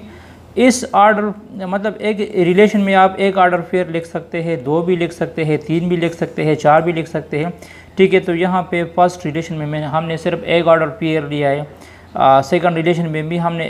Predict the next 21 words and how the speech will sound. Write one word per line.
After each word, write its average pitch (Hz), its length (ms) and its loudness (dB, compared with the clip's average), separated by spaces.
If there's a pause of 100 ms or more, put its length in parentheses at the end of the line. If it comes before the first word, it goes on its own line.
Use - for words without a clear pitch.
एक 151 80 -2
order 151 200 4
pair 151 300 -2
लिया 143 240 -2
है, 139 140 -2
Third 151 240 -2
relation 156 340 -4
में 147 140 -6
हमने 151 280 -4
वन 147 300 -4
टू 147 140 -2
और 135 100 -2
थ्री 170 200 2
टू 165 160 0
लिया 151 200 0
है, - 380 -8 (160)
और 143 220 6
fourth 170 320 0
relation 160 320 -2
में 143 140 -6
हमने 160 320 -4